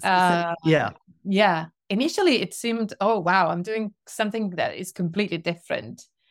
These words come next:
Speaker 2: But actually, it was not.
Speaker 1: Yeah, and, uh, I think this notion of transformation that you mentioned as well, you could, I,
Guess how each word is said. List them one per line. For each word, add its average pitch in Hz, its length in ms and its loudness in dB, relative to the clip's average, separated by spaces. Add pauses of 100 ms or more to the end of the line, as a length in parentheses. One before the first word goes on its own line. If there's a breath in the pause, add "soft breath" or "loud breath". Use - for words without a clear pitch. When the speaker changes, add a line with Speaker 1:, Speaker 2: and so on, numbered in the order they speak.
(380)
Speaker 2:
But 196 140 2
actually, 185 640 -2
it 175 140 -6
was 180 160 -4
not. 175 400 -2 (380)
Speaker 1:
Yeah, 175 440 4
and, 170 240 -4
uh, 170 180 0
I 175 140 -2
think 202 220 -6
this 170 200 -4
notion 180 340 2
of 143 120 0
transformation 156 840 0
that 120 100 -10
you 131 80 -6
mentioned 123 400 -4
as 120 180 -8
well, 123 340 0
you 131 200 -8
could, 135 180 -12
I, 147 240 -6